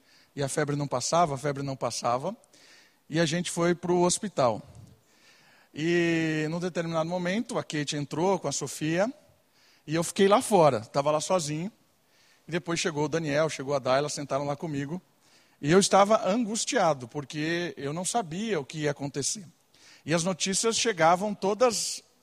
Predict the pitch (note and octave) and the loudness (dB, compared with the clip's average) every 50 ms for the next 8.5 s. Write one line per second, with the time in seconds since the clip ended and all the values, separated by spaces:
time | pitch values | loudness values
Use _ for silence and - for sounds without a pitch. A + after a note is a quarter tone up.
0 | _ _ _ _ _ _ _ _ _ _ _ _ _ _ _ _ D#3+ D#3+ F#3 B3 | _ _ _ _ _ _ _ _ _ _ _ _ _ _ _ _ -4 2 4 4
1 | D#4 F4 E4 D#4+ D4 B3 F3 D3+ D#3+ G#3+ G#3 F#3+ F3 F#3+ F#3+ F3+ D#3 C3+ C3+ A#2+ | 4 4 2 0 -2 -2 -2 0 2 2 2 2 2 -2 -2 -2 0 2 2 2
2 | G#2+ G2 - - - - - - - - - - - - - - - - - - | 2 0 -4 -10 -14 -14 -16 -18 -20 -20 -20 -20 -20 -20 -20 -20 -20 -20 -20 -20
3 | - - - C#3+ D3 E3+ F#3+ F3+ F3 G3 F3+ - F3+ F3+ F#3+ G3+ G3+ G3 F#3+ F3+ | -20 -8 -4 0 0 2 0 0 0 0 0 0 0 -2 0 2 2 2 2 0
4 | E3 - - F#3 G3+ A3 - - B3 A#3+ A3+ A3 G#3+ F#3+ - G#3+ G#3+ G3+ - G#3 | -2 -4 -4 -4 -4 -2 0 2 2 4 4 2 0 0 -2 -2 -2 -2 -2 -2
5 | - - G3+ G3+ - - G#3 G3 - G#3 F#3+ F3+ G#3 G3 E3+ F3 G#3 G3 F#3 E3 | -2 -2 -2 -2 -2 -2 -2 -2 -2 -4 -4 -6 -6 -4 -2 0 0 0 2 2
6 | E3 E3+ F3+ F3+ F3 G#3+ F#3 - G3+ F#3+ - - F3+ F3+ F3+ - F3+ F3 F3+ F#3 | 2 2 2 0 -2 -6 -6 -4 -6 -6 -4 -4 -2 -2 -2 -2 -2 -2 -2 -4
7 | - F#3+ F#3 - G3 F3+ - - E3+ E3 D#3+ F3+ D3+ E3+ F3 F3+ F#3 G3 F#3 C#3+ | -6 -8 -6 -6 -6 -6 -6 -6 -6 -6 -6 -8 -10 -8 -6 -6 -4 -4 -4 -4
8 | B2+ C3 E3+ F3 D#3 - - - - - | -4 -4 -4 -4 -4 -6 -6 -8 -8 -10